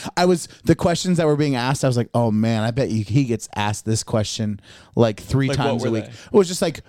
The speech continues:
Speaker 1: "Who are your comedy heroes? Who are," you know, like, I was like, "Oh man," like, he must have to, he did a good, great job of answering like it was, like, l-, thing, but I was like, "Oh, I bet you the same sort of questions are asked, like, uh,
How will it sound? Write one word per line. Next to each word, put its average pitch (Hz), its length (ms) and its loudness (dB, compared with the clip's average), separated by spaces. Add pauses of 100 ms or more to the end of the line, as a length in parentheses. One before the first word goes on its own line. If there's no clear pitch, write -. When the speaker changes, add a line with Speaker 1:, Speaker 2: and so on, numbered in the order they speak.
Speaker 1:
"Who 208 160 8
are 196 60 4
your 190 200 2
comedy 160 480 2
heroes? 123 480 0 (160)
Who 196 160 4
are," 202 100 2
you 180 140 0
know, 170 100 0
like, 160 220 -2 (180)
I 165 100 4
was 165 120 2
like, 147 160 -2
"Oh 147 180 2
man," 143 280 0
like, 127 200 -4
he 156 120 -2
must 165 200 -2
have 151 160 -4
to, 135 220 -6
he 196 100 -2
did 208 140 -2
a 185 40 -2
good, 190 220 0
great 175 220 0
job 156 320 -2
of 131 320 0 (420)
answering 170 600 2
like 139 440 -2
it 143 140 2
was, 135 200 0
like, 123 360 -2 (280)
l-, 127 100 -2 (240)
thing, 170 220 2
but 160 100 0
I 135 80 0
was 131 120 0
like, 123 220 -4
"Oh, 131 300 2
I 123 100 -2
bet 135 420 -2
you 120 180 -2
the 110 80 -4
same 107 320 -8
sort 101 200 -6
of 95 80 -8
questions 90 400 -8
are 80 100 -18
asked, 82 300 -16
like, 78 220 -12
uh, 67 80 -8